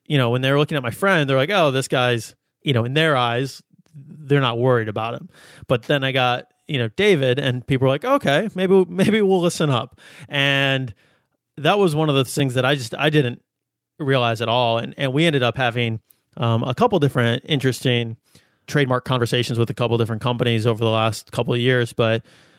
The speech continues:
uh, since then, we've kind of solidified our situation. I have a, a mini book that I've written, uh, that I wanna put out, uh, just for, you know, small bootstrap companies, because nobody thinks about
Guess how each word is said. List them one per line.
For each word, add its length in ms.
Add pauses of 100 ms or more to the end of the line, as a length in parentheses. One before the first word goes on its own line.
uh, 240
since 280
then, 200
we've 300
kind 160
of 260 (400)
solidified 720
our 120
situation. 840 (340)
I 140
have 220
a, 460
a 100
mini 280
book 360
that 160
I've 200
written, 380 (300)
uh, 260
that 160
I 60
wanna 240
put 200
out, 540
uh, 340 (280)
just 220
for, 520
you 120
know, 140
small 300
bootstrap 460
companies, 500
because 340
nobody 280
thinks 280
about 320